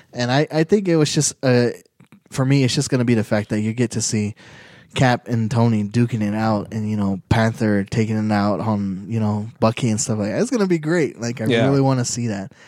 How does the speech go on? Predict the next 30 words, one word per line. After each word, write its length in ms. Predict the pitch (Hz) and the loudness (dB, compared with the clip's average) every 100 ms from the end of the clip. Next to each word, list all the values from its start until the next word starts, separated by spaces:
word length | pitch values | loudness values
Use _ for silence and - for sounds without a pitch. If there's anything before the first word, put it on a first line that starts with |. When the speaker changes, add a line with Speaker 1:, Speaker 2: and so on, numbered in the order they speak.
| - - | -20 -8
Speaker 1:
Whereas 220 | 127 131 135 | 0 2 2
you 60 | |
see 140 | 135 220 | 2 2
it 60 | |
in 100 | 170 | 2
a 60 | 131 | 0
comic, 280 | 147 160 117 | 0 0 2
you're 100 | 113 | 0
like, 140 | 120 | -2
"Whoa, 260 | 120 143 247 | -2 -2 0
whoa, 160 | 269 | -2
whoa," 200 | 254 262 | 0 0
but 180 | 190 151 | 2 0
to 80 | 147 | 0
see 160 | 131 190 | 0 2
it 60 | |
in 100 | 156 | 2
real 160 | 135 147 | 2 2
Speaker 2:
<laughs> 120 | 131 | 2
Speaker 1:
life 140 | 139 123 | 2 0
is 100 | - | -4
something 320 | 120 - 104 | -4 -6 -10
else, 320 | 78 50 - | -10 -14 -8
you 60 | 117 | -4
know, 100 | 110 | 0
and 100 | 117 | 4
stuff 160 | 110 98 | 4 4
Speaker 2:
Yeah. 60 | |
Speaker 1:
like 120 | 95 | 0
that. 220 | 113 107 | -6 -8